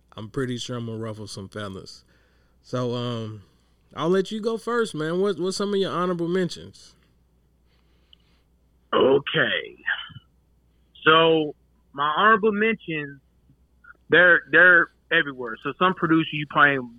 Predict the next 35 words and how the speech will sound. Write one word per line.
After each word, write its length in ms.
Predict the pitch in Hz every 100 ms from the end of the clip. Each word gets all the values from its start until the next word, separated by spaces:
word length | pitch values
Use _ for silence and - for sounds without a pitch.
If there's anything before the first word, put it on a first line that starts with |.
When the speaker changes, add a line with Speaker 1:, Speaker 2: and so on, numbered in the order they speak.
| 120
Speaker 2:
don't 340 | 143 123 117
know, 400 | 127 139 160 165 _
but 80 | 113 -
you 80 | 113
do 180 | 110 147
know, 440 | 156 156 156 151 135
and, 1120 | 117 117 - _ _ _ _ _ _ _ -
and 320 | 131 131 127 120
I'll, 380 | - 131 139 131 - _ -
and 180 | 127
I'll 220 | 131 131 127 -
keep 160 | 156 139
you 260 | 135 131 123 _ -
updated 380 | 123 123 113 - _ _ _
what 180 | - 131 135
songs 220 | 127 120
you 60 | 113
know 120 | 117
I'm 220 | 107 95
on. 180 | 90 82 _ -
So 260 | 156 147 - - _ _ -
my 140 | 151 165
first 240 | 220 226 220
one 160 | 190
honorable 320 | 151 160 160
mentions 580 | 143 151 143 - 143 139 -
is 80 | 143
a 80 | 131
guy 320 | 123 139 147 143
from 240 | - 135 123 - _ _ _
California, 580 | - 135 120 127 110 64 -
from 140 | - 110
Los 160 | 117 -
Angeles. 400 | 101 82 - - - _ _ _ _ _ _ _ _ _ _ -
Um, 520 | 139 139 131 120 104